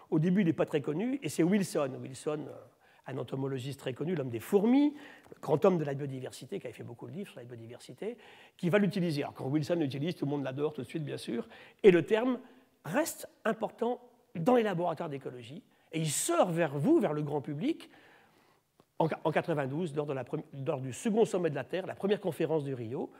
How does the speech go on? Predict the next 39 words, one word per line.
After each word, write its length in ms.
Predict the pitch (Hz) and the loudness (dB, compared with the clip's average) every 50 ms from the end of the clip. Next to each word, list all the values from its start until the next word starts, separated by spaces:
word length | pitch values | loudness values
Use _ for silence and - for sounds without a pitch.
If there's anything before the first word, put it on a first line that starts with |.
| - - _ | -20 -8 _
où 80 | - 156 | 2 6
là, 280 | 156 185 226 247 - - - - - - - - _ _ | 8 8 8 6 4 -2 -12 -20 -20 -20 -20 -20 _ _
on 120 | - 170 165 | 4 4 4
crée 240 | - - 214 233 | 4 4 6 6
la 100 | 190 135 | 6 6
Convention 760 | 123 - - 277 285 220 208 202 180 - - 220 208 240 254 - - - - - _ _ _ | 2 2 6 6 6 6 6 2 0 -2 0 0 0 0 0 -6 -14 -20 -20 -20 _ _ _
pour 180 | - 262 240 | 2 2 4
la 60 | 214 196 | 4 2
diversité 480 | 165 170 170 170 - - 160 143 - | 0 -2 -4 -6 -8 -10 -12 -14 -14
biologique. 640 | 127 120 113 - - - - - _ _ _ _ _ _ _ _ _ _ | -14 -14 -16 -18 -18 -20 -20 -20 _ _ _ _ _ _ _ _ _ _
Et 40 | 120 | -14
on 60 | 127 | -12
va, 100 | 127 - _ | -12 -12 _
on 40 | - | -8
va 100 | 127 143 | -8 -8
y 20 | |
revenir, 300 | 117 117 120 135 143 139 | -8 -8 -10 -10 -10 -10
bien 120 | 120 117 113 | -10 -10 -12
sûr, 180 | - - - - | -12 -12 -12 -12
au 60 | 120 | -10
cours 180 | - - 135 | -10 -12 -12
des, 180 | 120 117 110 - _ _ - | -10 -12 -14 -14 _ _ -20
au 40 | - | -20
cours 180 | 120 - - 147 | -18 -18 -18 -18
des 80 | 127 | -18
séances. 500 | 123 - - - _ _ - - - _ _ _ _ - - - - - - - - | -18 -20 -20 -20 _ _ -20 -20 -20 _ _ _ _ -20 -20 -20 -20 -20 -20 -16 0
Donc 160 | - 240 220 | 0 2 4
aujourd'hui, 240 | 302 254 269 294 311 | 6 6 6 6 6
on 100 | 320 269 | 6 4
peut 140 | 185 254 240 | 4 4 4
y 60 | 233 | 4
mettre 240 | 226 226 220 226 - | 4 2 0 0 0
quatre 240 | - 330 320 - - | -2 -2 -2 -2 -4
types 180 | - 330 294 | -2 -2 0
d'approches 380 | 202 208 185 - - 170 156 - | 0 -2 -2 0 -2 -4 -4 -2
scientifiques, 600 | - 165 139 - 190 170 - 330 339 - - 165 151 127 - _ _ - _ - - - - - _ _ | -6 -8 -6 -6 -10 -6 -6 -6 -6 -6 -8 -10 -10 -10 -16 _ _ -20 _ -20 -20 -20 -20 -20 _ _
des 140 | - 160 240 | 0 2 4
mécanismes 480 | 254 285 - 277 254 277 269 208 - - | 4 4 4 4 4 4 4 2 2 2
biologiques 580 | 190 226 220 226 220 165 202 233 202 - - | 2 2 2 0 -2 -2 -2 -4 -4 -6 -14